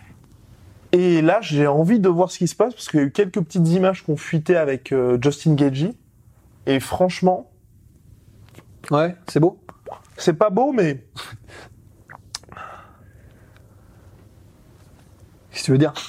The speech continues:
Speaker 1: <laughs> Qu'est-ce que tu veux dire ? Non, je veux dire, c'est, c'est pas beau, mais ça a l'air efficace et il faisait, euh,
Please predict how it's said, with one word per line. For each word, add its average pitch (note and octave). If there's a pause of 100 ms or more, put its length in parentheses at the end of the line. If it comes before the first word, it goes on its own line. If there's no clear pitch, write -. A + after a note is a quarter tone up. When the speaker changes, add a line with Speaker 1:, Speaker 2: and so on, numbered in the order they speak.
(100)
Speaker 1:
<laughs> -
Qu'est-ce -
que -
tu E3+
veux D3
dire ? F3+ (400)
Non, A#3+ (240)
je E3
veux D#3
dire, F3+
c'est, E3
c'est D#3+
pas F#3
beau, C4
mais A3
ça F3
a E3
l'air G#3
efficace G3
et F#3+
il E3
faisait, E3+
euh, E3+